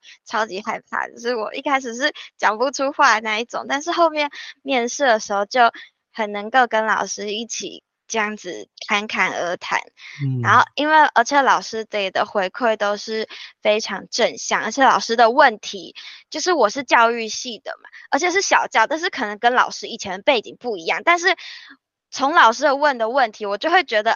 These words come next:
Speaker 1: 哦，老师真的很认真地在准备，准备我的这个科系，还有公费生的一些相关资讯，老师问的问题都有在点上。而且最重要一点是，我每次，我妈妈也有说，她说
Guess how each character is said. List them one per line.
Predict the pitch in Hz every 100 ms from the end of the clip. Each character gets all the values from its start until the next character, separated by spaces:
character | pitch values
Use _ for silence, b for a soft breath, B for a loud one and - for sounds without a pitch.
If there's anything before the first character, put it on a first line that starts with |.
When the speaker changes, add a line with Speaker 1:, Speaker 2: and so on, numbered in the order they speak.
| -
Speaker 1:
哦， | 320 269
老 | 214
师 | 233 269
真 | 285 302
的 | 311 269
很 | 247 214
认 | 277 262
真 | 254
地 | 233
在 | 240
准 | 247 226 170 _
备， | 240 139 - _
准 | - 214
备 | 302 330
我 | 247
的 | 196 202
这 | 262
个 | 247 220
科 | 214 220
系， | 226 240
还 | 202 226
有 | 220
公 | 214 208
费 | 220 254 214
生 | - 202
的 | 202
一 | 233
些 | 226
相 | 220 196
关 | 196 196 202
资 | 190 190
讯， | - 220 - b b
老 | - 190
师 | 311
问 | 381 269
的 |
问 | 262 269
题 | 214 -
都 | 247
有 | 185
在 | 196
点 | - - -
上。 | - 254 - B B
而 | 262
且 | 277 370 339 b -
最 | 349 285
重 | 311 294
要 | 294 233
一 | 262
点 | 233 123
是， | 196 254 240 - b
我 | 254
每 | 311 254
次， | - 302 269 - b b
我 | -
妈 | 285 240
妈 | 233 226
也 | 254
有 | 233 220
说， | 247 269
她 | 320
说 | 370